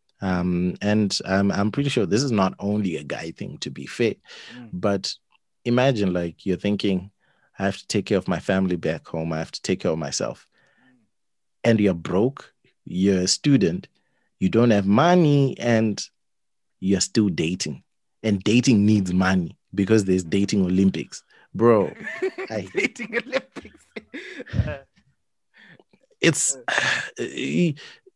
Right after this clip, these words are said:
Speaker 1: but at the time, maybe I had to go through that
Speaker 2: To learn.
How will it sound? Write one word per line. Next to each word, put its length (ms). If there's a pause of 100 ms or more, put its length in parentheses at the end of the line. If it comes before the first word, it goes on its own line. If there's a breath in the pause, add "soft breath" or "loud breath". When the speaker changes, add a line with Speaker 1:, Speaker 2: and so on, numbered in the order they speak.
(760)
Speaker 1:
but 220
at 220
the 100
time, 340
maybe 360
I 60
had 380
to 60
go 180
through 240
that 240 (600)
Speaker 2:
To 120
learn. 340